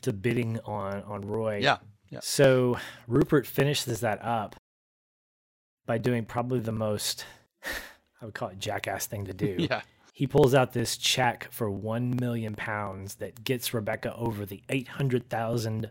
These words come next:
Speaker 1: pound mark. And I'm thinking mathematically, was she trying to get a total of eight hundred thousand, which means every donation that came in didn't matter because
Speaker 2: Yeah.
Speaker 1: Rupert just cuts a check? If that's the case,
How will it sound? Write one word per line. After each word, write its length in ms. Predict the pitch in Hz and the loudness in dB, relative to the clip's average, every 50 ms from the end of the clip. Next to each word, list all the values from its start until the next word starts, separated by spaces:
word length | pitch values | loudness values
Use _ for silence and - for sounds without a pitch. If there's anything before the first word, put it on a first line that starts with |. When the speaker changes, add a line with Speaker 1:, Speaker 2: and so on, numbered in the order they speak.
| - - _ | -10 -14 _
Speaker 1:
pound 420 | - - - 117 113 107 104 98 98 | -14 -10 -6 -6 -4 -4 -4 -6 -6
mark. 340 | 98 98 95 - - - - _ _ _ _ _ _ _ _ _ _ _ _ _ - | -6 -6 -6 -8 -12 -16 -20 _ _ _ _ _ _ _ _ _ _ _ _ _ -2
And 100 | 135 143 | 2 2
I'm 100 | 139 123 | 2 4
thinking 380 | - 165 170 151 160 151 127 | 4 2 2 2 2 2 4
mathematically, 880 | 123 120 117 117 - 123 113 107 107 110 110 110 - - 104 92 90 - _ - - _ _ _ _ _ | 4 4 4 2 0 -2 -2 -2 -2 -2 -4 -6 -6 -8 -8 -8 -10 -12 _ -20 -20 _ _ _ _ _
was 140 | - 131 127 | -2 0 2
she 160 | - - 131 | 2 2 0
trying 340 | - - - 139 143 156 156 | 0 2 4 4 4 4 4
to 60 | 151 | 2
get 160 | 131 127 135 - 117 | 2 2 2 2 0
a 100 | 113 104 | -2 -4
total 420 | - - - 123 135 143 156 147 | -4 -4 -2 -2 0 0 2 0
of 140 | 139 131 - | 0 0 -2
eight 160 | 139 143 139 | -4 -4 -2
hundred 300 | - 135 143 139 139 - | -2 0 0 0 0 0
thousand, 460 | - 127 135 151 156 135 160 156 139 | -2 -2 0 0 0 0 -2 -2 -2
which 180 | 120 110 - - | -2 -2 -2 -2
means 340 | 123 120 117 117 117 113 117 - - - | -2 0 0 0 -2 -4 -6 -8 -4 0
every 460 | 113 117 135 139 143 156 156 160 165 | 2 2 2 4 4 4 4 4 4
donation 880 | 160 135 131 123 123 120 113 113 113 117 113 - - 113 95 92 92 92 | 4 4 4 4 4 4 2 0 -2 -2 -2 -2 -2 -2 -4 -8 -8 -8
that 160 | 98 104 - | -10 -10 -10
came 340 | - - - 147 127 120 117 | -12 -8 -4 -4 -2 -2 -4
in 500 | 113 - 104 98 98 98 117 151 185 208 - _ _ _ _ _ - | -6 -8 -8 -8 -6 -6 -4 -4 -4 -6 -8 _ _ _ _ _ -6
didn't 420 | 120 104 - 143 139 139 131 117 117 | -2 2 2 2 2 2 0 0 0
matter 480 | 107 92 92 92 - 110 160 196 202 - _ _ _ _ _ | 0 0 0 0 0 -2 -2 -2 -4 -6 _ _ _ _ _
because 260 | - 123 - 127 117 | 0 2 4 2 2
Speaker 2:
Yeah. 120 | 107 139 151 | 4 4 4
Speaker 1:
Rupert 260 | 170 - - 120 117 | 4 2 0 -2 -4
just 240 | - 117 - - - | -4 -4 -4 -6 -6
cuts 260 | - - 135 - - | -4 -2 -2 -2 -2
a 40 | 113 | -2
check? 400 | - - - 113 110 - - - - - - - - _ _ | -2 0 0 0 0 -2 -4 -8 -14 -20 -20 -20 -20 _ _
If 200 | - 139 - - | -4 -4 0 2
that's 260 | - 117 131 - - | 4 4 4 2 0
the 140 | - - 151 | -2 -4 -2
case, 440 | - - 170 175 180 185 - - | -2 0 2 2 2 2 0 -2